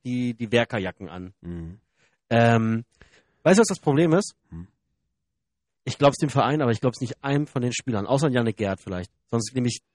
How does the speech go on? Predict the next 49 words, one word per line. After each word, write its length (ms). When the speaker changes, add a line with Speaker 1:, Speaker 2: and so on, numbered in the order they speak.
Speaker 1:
dem, 280
nehme 160
ich 160
keinen 360
aus 120
dem 100
Kader 380
ab, 280
dass 200
er, 380
dass 220
er 160
dafür 320
irgendwas 220
empfindet. 500
Dass 140
er 40
sich 140
bewusst 380
ist, 80
was 100
es 80
ja 60
eigentlich 120
bedeutet, 600
ein 180
Werksverein 400
zu 80
sein 260
und 120
in, 240
in 180
einer, 180
in 60
einer 100
Arbeiterstadt 540
zu 80
leben. 260
Speaker 2:
Ja, 220
vielleicht 420
die, 120
die 80
kriegen 220
halt 100
aufdiktiert, 520
was 100
sie 100
sagen 280
sollen. 380